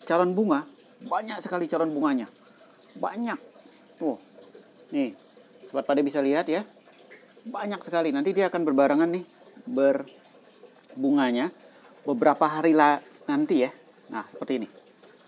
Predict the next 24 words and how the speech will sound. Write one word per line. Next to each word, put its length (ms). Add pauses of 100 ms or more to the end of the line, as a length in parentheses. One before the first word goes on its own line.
(160)
Banyak. 640
Nanti 160
kalau 240
kita 320 (160)
coba, 400 (160)
kita 640 (800)
ambil 240
gambarnya 480
pada 240
saat 320
nanti 240
dia 160
berbunga 640
semua 320
ya. 160 (1120)
Mungkin 640
empat 480
atau 240
lima 320
hari 240
mendatang 480
ya. 160 (260)
Banyak 320
sekali. 320